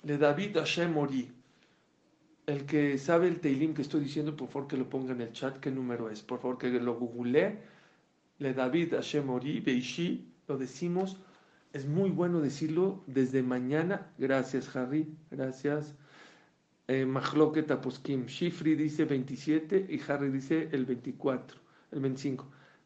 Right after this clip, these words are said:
No, Harry, ya te ganaron. La mayoría dijo veintisiete. Gracias a todos. Qué rápidos, campeones. Saben mejor que yo. Bueno, nada más les leo rápido y perdón, seguro veintisiete. Gracias, Neti.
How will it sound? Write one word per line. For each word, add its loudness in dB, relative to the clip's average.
No, 2
Harry, 6
ya 2
te 2
ganaron. 2
La 2
mayoría 4
dijo 2
veintisiete. -4
Gracias 0
a -6
todos. 2
Qué -2
rápidos, -2
campeones. -4
Saben -2
mejor -2
que 2
yo. 2
Bueno, 4
nada 4
más 6
les 6
leo 6
rápido 4
y 0
perdón, 2
seguro 0
veintisiete. -6
Gracias, -2
Neti. -6